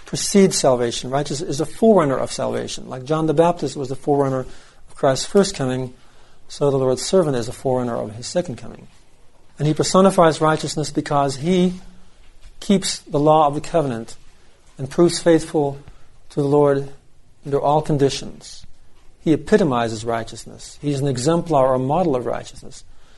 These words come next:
The same as the Lord himself epitomizes salvation. He is our Savior.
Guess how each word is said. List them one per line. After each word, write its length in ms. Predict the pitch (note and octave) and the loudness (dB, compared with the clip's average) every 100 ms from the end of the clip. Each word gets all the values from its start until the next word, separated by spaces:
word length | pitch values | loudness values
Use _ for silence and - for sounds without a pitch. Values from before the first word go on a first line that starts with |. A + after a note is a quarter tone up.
| - - | -20 -8
The 80 | C#3+ | -2
same 260 | E3+ D#3+ | 2 4
as 120 | D#3+ | 4
the 80 | D3 | 4
Lord 200 | D#3 E3+ | 6 6
himself 520 | E3+ - B3 F#3 - | 4 0 2 2 0
epitomizes 600 | - - F#3 D3+ D3+ D#3 D#3+ | -4 0 2 2 2 0 -2
salvation. 720 | F#3 F#3 G3+ A3+ A3+ - - - - - - - - | 2 4 4 2 -2 -12 -14 -18 -20 -20 -20 -20 0
He 160 | F#3 | 6
is 160 | F3+ F3 | 6 6
our 160 | F3+ F3 | 4 2
Savior. 540 | G3+ G#3+ F#3 G#2 | 2 2 2 -4